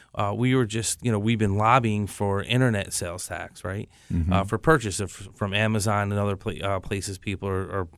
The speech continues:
Speaker 1: purchasing online, because fifteen years ago, shopping online was, like, one of the lower generators for
Speaker 2: Mm.
Speaker 1: the county. Uh, in the last fifty, uh, ten years,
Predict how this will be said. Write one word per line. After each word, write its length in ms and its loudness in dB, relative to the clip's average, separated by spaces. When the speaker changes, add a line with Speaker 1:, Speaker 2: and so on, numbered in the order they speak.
Speaker 1:
purchasing 420 -2
online, 340 2
because 300 -2
fifteen 460 4
years 220 6
ago, 320 6
shopping 380 2
online 420 6
was, 140 0
like, 160 0
one 140 2
of 80 0
the 80 0
lower 340 2
generators 640 -2
for 220 8
Speaker 2:
Mm. 60 4
Speaker 1:
the 80 -4
county. 420 -6
Uh, 220 -4
in 80 0
the 100 2
last 400 0
fifty, 540 0
uh, 80 -2
ten 280 2
years, 460 0